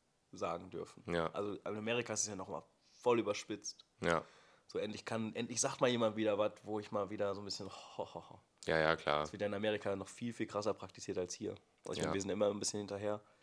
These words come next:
Speaker 2: Voll. Ich würd
Speaker 1: Aber das
Speaker 2: sagen,
Speaker 1: ist ja
Speaker 2: wir sind
Speaker 1: schön, wenn's dahin
Speaker 2: vierzig
Speaker 1: geht.
Speaker 2: Jahre hinterher.
Speaker 1: Denkst du, also guck mal, als Comedian ist ja auch mal wichtig,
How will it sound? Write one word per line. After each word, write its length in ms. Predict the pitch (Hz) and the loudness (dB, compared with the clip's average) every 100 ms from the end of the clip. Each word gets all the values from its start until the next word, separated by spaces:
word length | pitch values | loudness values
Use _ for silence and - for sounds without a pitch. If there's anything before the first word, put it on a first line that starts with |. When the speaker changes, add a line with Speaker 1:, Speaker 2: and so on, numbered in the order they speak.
| - - - - | -20 -20 -12 -10
Speaker 2:
Voll. 460 | - 80 90 71 76 | 2 6 8 6 0
Ich 60 | |
würd 80 | 78 | 0
Speaker 1:
Aber 100 | 95 | 0
das 0 | |
Speaker 2:
sagen, 40 | 78 | 2
Speaker 1:
ist 40 | 78 | 0
ja 60 | |
Speaker 2:
wir 40 | 78 | 0
sind 80 | 78 127 | 4 4
Speaker 1:
schön, 60 | 120 | 4
wenn's 160 | 92 | 4
dahin 180 | 90 90 | 2 2
Speaker 2:
vierzig 140 | 92 80 | 4 6
Speaker 1:
geht. 80 | |
Speaker 2:
Jahre 160 | 87 85 | 6 4
hinterher. 460 | 82 80 80 78 87 - - - - _ _ _ - _ _ - _ - _ _ _ _ _ | 0 -2 0 -2 -4 -14 -20 -20 -20 _ _ _ -20 _ _ -20 _ -20 _ _ _ _ _
Speaker 1:
Denkst 280 | 123 156 - | 6 6 2
du, 280 | 131 123 123 - _ _ | 0 -2 -4 -8 _ _
also 180 | - 107 | -2 -2
guck 120 | 131 135 | 6 6
mal, 180 | - - _ _ | 6 2 _ _
als 140 | 113 - | -2 0
Comedian 300 | 143 175 151 | 0 2 4
ist 100 | 135 | 6
ja 80 | |
auch 100 | 110 | 4
mal 140 | 110 98 | 4 -2
wichtig, 480 | 113 - 110 - | -4 -4 -4 -6